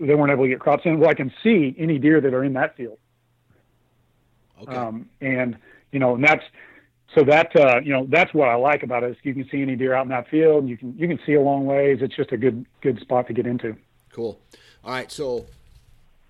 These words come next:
Speaker 2: how many days have you been hunting, uh, until you had the encounter with this buck?
Speaker 1: Uh,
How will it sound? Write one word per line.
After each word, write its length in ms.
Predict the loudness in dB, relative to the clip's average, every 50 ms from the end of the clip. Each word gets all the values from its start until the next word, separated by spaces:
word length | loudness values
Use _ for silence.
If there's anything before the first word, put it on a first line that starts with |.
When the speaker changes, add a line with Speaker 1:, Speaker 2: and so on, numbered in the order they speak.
| _ _ _ _
Speaker 2:
how 140 | -16 -14 -12
many 200 | -10 -8 -10 -10
days 560 | -10 -10 -10 -8 -8 -8 -8 -10 -12 -16 -20
have 240 | -20 -20 -20 -18 -16 -16
you 100 | -16 -16
been 220 | -16 -18 -18 -18
hunting, 640 | -18 -18 -16 -16 -16 -16 -16 -18 -18 -18 -20 -20 -20 _ _ _ _ _ _ _ _ -20 -20 -20 -20 _ _ _
uh, 40 | -20 -20 -20 -20 -20 -20 -20 -20 -20
until 560 | -20 -20 -16 -14 -12 -12 -12 -12 -14 -16 -20
you 140 | -20 -18 -18
had 100 | -16 -16
the 100 | -16 -18
encounter 360 | -18 -18 -20 -20 -20 -20 -20
with 120 | -20 -20 -20
this 160 | -20 -20 -20
buck? 320 | -20 -20 -20 -20 -20 _ _ _ _ _ _ _ _ _ _ _ _ _ _ _ _ _ _ _ _ _ _ _ _ _ _ _ _ _ _ _ _ _
Speaker 1:
Uh, 280 | -8 -6 -4 -4 -4 -6